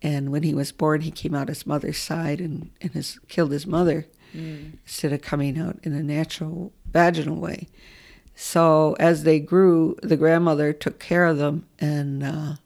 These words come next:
Speaker 1: as they grew, there was conflict between them because the, uh, one twin was,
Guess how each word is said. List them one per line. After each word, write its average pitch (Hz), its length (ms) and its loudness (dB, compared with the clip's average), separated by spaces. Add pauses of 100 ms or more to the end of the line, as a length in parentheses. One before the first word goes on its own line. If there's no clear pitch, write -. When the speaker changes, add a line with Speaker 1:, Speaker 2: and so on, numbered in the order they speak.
(680)
Speaker 1:
as 160 280 0
they 143 160 0
grew, 160 280 2
there 147 200 2
was 139 500 -4
conflict 165 640 -2
between 147 420 -2
them 139 200 -2
because - 680 -8
the, 175 320 -6 (920)
uh, 151 240 -4
one 165 300 0
twin 151 460 -2
was, - 560 -8